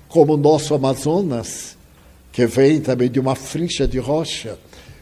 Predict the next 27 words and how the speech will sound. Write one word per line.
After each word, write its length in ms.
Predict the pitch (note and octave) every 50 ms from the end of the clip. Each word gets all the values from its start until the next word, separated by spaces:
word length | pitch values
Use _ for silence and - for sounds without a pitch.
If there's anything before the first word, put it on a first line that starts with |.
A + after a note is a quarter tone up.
| - -
como 200 | - D#3 D3 C#3+
o 40 | C3
nosso 400 | C#3+ E3+ G3 G3 - - - -
São 180 | - D#3 D3
Francisco, 840 | - - B2+ B2+ A#2+ - - - F3 - - - - - A2 G2+ - - - - - - - - - - - -
e 80 | E3 D#3
corre. 840 | - - - G3+ G3 F#3 F3+ E3+ D3+ C#3 B2+ A#2+ A#2+ A#2+ A2+ G#2 F#2 - - - - - - - - - - - -
À 120 | D3 D#3
medida 440 | E3 F3 F3+ F#3 A#3+ A#3 A#3 A3+ A3
que 100 | A3 G#3
ele 140 | G3+ F3 D3+
vai 320 | B2+ C#3 D#3+ D#3 D3+ D3+
correndo, 840 | - - D3 C#3+ C#3 C#3 G2+ C3+ C3+ C3+ D3 D3+ C#3+ D3 D3+ D3+ C#3 - - - - - - -
afluentes 1000 | E3+ F3 F#3 E3+ - - - - F#3 F3 E3 E3+ F#3+ G#3 A3 G3+ - - D#3+ C#3
vão 200 | A#2 B2+ D#3+ D#3+
dando 320 | D3+ C3+ E3 F3 E3+ D#3+ C#3+
volumes 680 | A#2 D#3 D#3+ D#3+ D#3 F3+ A#3 B3 B3 A3 F3 D3+ A#2+ C#3+
às 120 | C#3+ C#3
suas 300 | - - C3+ B2+ B2 G#2+
águas. 480 | B2 A#2+ A#2 A2 G#2 A2 A2 - - - - - - - - - - - - - - - -
E 120 | E3+ F#3
ele 280 | G#3+ G#3 G3+ G3 G3 F#3+
entra 400 | G3 G#3+ A3+ A3+ F3+ - F#3+ F3+
pelo 320 | F#3+ F3+ F3 E3+ E3 D#3
norte 680 | D3 D3 E3 F3 F#3 F#3+ F#3 F#3+ F#3 E3 C#3 - - D3+
de 220 | C#3 B2+ C#3+ C#3+
Cafarnaum, 1300 | C#3 C#3+ C#3+ C#3+ E3 E3+ - - - - F#3 G3 G#3 G3 F#3+ E3 D3+ D3+ D3+ C#3 C3 C3 C#3+ E3+ G#3